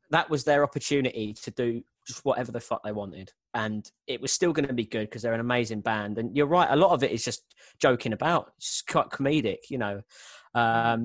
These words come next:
Speaker 1: you know, I, I've been on a bender, like, back to that prophetic Esplanade. It's
Speaker 2: <laughs>
Speaker 1: just, like, starts off so, like, normal, like, we all know what a bender is, and then it then just bangs into some poetry. It's just, it's a great album, but I think they, they earned that license to just go and do whatever they wanted with that album. But, but yeah, Humbug,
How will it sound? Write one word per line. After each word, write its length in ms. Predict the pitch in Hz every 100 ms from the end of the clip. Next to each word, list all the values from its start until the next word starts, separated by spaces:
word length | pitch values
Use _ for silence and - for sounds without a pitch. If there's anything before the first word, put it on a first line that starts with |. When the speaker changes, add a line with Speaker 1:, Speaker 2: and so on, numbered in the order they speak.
| 131
Speaker 1:
you 80 |
know, 60 | 127
I, 100 | 127 123 _
I've 200 | 135 131
been 100 | 143
on 100 | 131
a 60 | 127
bender, 440 | - 131 127 107 98 -
like, 320 | 123 107 -
back 180 | - 123
to 100 | -
that 160 | 123 -
prophetic 420 | 131 - 117 -
Esplanade. 540 | 123 - 123 127 107
It's 180 | 104 -
Speaker 2:
<laughs> 0 |
Speaker 1:
just, 160 | 135 - -
like, 280 | 139 127 -
starts 400 | - 151 - -
off 100 | 127
so, 300 | - 147 135
like, 300 | 123 123 - - - _
normal, 480 | 101 135 139 107 95 107
like, 140 | 90
we 300 | - _ -
all 60 | 123
know 120 | 113
what 140 | 110 107 -
a 80 |
bender 220 | 131 123 104
is, 80 |
and 80 | 120
then 160 | 123 123
it 120 | - - -
then 120 | 151
just 300 | 139 139 - _ _ -
bangs 360 | 147 127 113
into 240 | - 131 131
some 160 | 135
poetry. 500 | 107 139 131 - 104
It's 220 | 101 - -
just, 280 | 139 - _ _ - -
it's 160 | - 147
a 40 |
great 180 | 147 180
album, 240 | 139 151 120
but 120 | 110
I 100 | 135
think 180 | 180 147
they, 160 | 135 -
they 140 | 143
earned 200 | 143 139
that 160 | 117 -
license 360 | 113 117 107
to 40 | -
just 100 | -
go 100 | 110
and 100 | 104
do 100 | 104
whatever 300 | 104 101 95
they 100 | 98
wanted 260 | 101 104 -
with 80 | 95
that 100 | -
album. 300 | 95 95 101
But, 220 | 117 -
but 140 | 147
yeah, 200 | 147 131
Humbug, 480 | 120 156 151 135 127